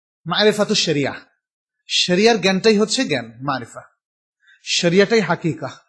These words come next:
এবং শরিয়াই হচ্ছে একমাত্র তরিকা, এর বাইরে আর কোনো তরিকা নেই।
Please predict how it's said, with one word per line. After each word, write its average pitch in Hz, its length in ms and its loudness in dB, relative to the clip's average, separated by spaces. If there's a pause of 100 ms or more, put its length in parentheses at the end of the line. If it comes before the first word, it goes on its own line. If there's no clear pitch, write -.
(640)
এবং 147 160 -8
শরিয়াই 180 440 0
হচ্ছে 185 260 -4
একমাত্র 147 500 -8
তরিকা, 190 500 -2 (300)
এর 143 140 -4
বাইরে 143 220 0
আর 139 60 0
কোনো 139 220 -8
তরিকা 143 440 -4 (120)
নেই। 127 360 -4